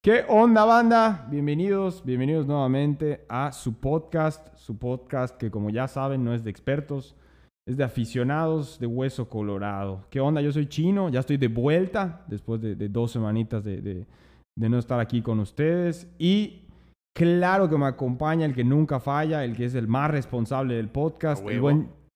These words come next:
Speaker 1: George Pérez. ¿Qué hay, hermano? ¿Cómo estás?
Speaker 2: Siempre el más responsable. Estoy muy contento. Bienvenido de vuelta, hermano. Bienvenido
Speaker 1: Gracias,
Speaker 2: de vuelta.
Speaker 1: gracias.
Speaker 2: Este, yo, de verdad que en, en, en el momento que no pudimos grabar juntos,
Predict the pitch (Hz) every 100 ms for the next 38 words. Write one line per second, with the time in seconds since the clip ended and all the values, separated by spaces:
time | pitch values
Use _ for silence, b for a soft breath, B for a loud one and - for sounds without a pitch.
0 | - 127 135 143 147 - - 123 120 117
1 | - 131 127 127 131 127 135 117 120 117
2 | - - 165 175 143 139 147 135 - 117
3 | 117 151 170 180 175 175 - 175 190 175
4 | 143 131 151 143 139 120 117 135 190 143
5 | 120 135 147 135 131 139 151 - - 104
6 | 98 110 117 107 101 110 95 95 95 -
7 | - 104 - - 107 104 104 - _ _
8 | _ 117 147 190 170 123 120 120 147 156
9 | 151 131 117 107 - 113 117 113 113 120
10 | 123 131 139 170 170 139 139 131 131 139
11 | 117 110 117 123 127 123 120 143 -